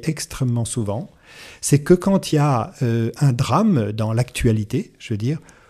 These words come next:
le bourreau, il fascine beaucoup plus longtemps et beaucoup plus souvent que la victime, hein. Regardez dans les histoires, euh, tragiques, on parle un petit peu de la victime, et puis où elle a disparu, où elle est blessée, où elle est, où elle est morte, je ne sais pas,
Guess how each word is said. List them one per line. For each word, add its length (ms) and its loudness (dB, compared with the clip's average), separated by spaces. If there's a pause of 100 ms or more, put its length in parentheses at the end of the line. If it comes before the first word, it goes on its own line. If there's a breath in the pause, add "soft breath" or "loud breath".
le 160 8
bourreau, 640 4
il 160 4
fascine 440 2
beaucoup 520 2
plus 320 0
longtemps 680 0
et 100 -2
beaucoup 320 -4
plus 180 -2
souvent 500 0 (240 loud breath)
que 100 4
la 140 4
victime, 460 -4
hein. 180 -6 (320 loud breath)
Regardez 420 0
dans 120 2
les 200 -2
histoires, 420 -4
euh, 200 -6
tragiques, 560 -6 (300 soft breath)
on 100 -2
parle 320 0
un 180 2
petit 220 -2
peu 220 2
de 80 2
la 100 2
victime, 560 -4 (440 soft breath)
et 60 -4
puis 260 0
où 140 2
elle 100 4
a 60 2
disparu, 600 -2
où 160 0
elle 100 -2
est 60 0
blessée, 680 0
où 160 -2
elle 120 -2
est, 640 -4
où 120 -10
elle 60 -8
est 40 -6
morte, 380 -2
je 80 -10
ne 60 -6
sais 100 -8
pas, 200 -4